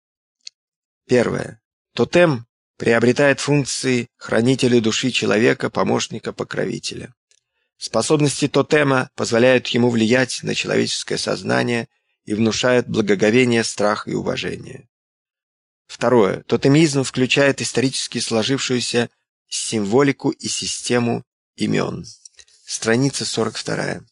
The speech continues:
Третье. Среди поклонников тотемизма наблюдается самоидентификация личности с тотемом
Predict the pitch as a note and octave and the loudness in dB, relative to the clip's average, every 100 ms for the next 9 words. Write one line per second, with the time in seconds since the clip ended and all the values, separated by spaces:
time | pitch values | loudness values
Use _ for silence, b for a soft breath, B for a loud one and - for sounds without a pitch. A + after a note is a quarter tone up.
0 | _ _ - - - A#2+ A2 - - A#2 | _ _ -20 -18 -2 2 2 0 -10 -14
1 | _ _ _ _ _ _ _ _ _ - | _ _ _ _ _ _ _ _ _ -10
2 | - C3 C#3 D#3+ D3+ E3 E3 D#3+ D3 D3 | 0 2 4 4 2 4 6 6 4 2
3 | - C3+ D#3+ D3+ D#3 D3 C#3+ C#3+ B2 B2 | 2 2 4 4 2 2 0 2 2 2
4 | B2 C#3+ C#3 - B2+ - C3 C3+ C3+ B2+ | 2 4 2 0 -6 -2 -2 0 0 -2
5 | _ - A#2+ A#2+ A#2 A#2 A#2 B2 B2 - | _ -6 -2 0 -2 -6 -2 -2 -2 -2
6 | A2 C#3+ - C3+ B2 - B2 - B2 - | 0 0 -2 -4 -6 -6 -8 -4 -6 -2
7 | D3 A2 F2+ | -2 0 -4